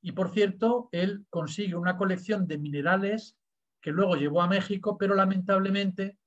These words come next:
pues, se perdió con el tiempo. Hubo expolios, etcétera, y nadie sabe dónde está esa bonita colección que él hizo en, en Estados Unidos. Hay restos en el, en el Louvre, en Argentina, pero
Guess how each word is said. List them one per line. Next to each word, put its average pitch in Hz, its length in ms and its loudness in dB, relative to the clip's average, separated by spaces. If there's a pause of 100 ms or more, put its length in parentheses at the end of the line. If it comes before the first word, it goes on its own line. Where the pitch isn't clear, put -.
(560)
pues, 156 160 -4
se 151 100 -4
perdió 147 280 -2
con 147 140 -4
el 123 100 -6
tiempo. 135 220 -10 (300)
Hubo 143 160 -6
expolios, 202 600 2
etcétera, 175 400 -4
y 151 60 -4
nadie 165 200 -2
sabe 165 260 -2
dónde 156 140 -4
está 160 300 -8 (260)
esa 160 220 -4
bonita 147 340 -4
colección 151 480 -6 (300)
que 170 380 -6
él 170 300 -4
hizo 165 440 -6
en, 131 560 -6 (1500)
en 156 140 -4
Estados 139 340 -4
Unidos. 139 500 -10
Hay 156 160 -2
restos - 680 -6 (200)
en 143 120 -6
el, 139 280 -2
en 143 120 -8
el 143 80 -2
Louvre, 214 500 0
en 147 80 -12
Argentina, 160 680 -6 (540)
pero 175 380 -4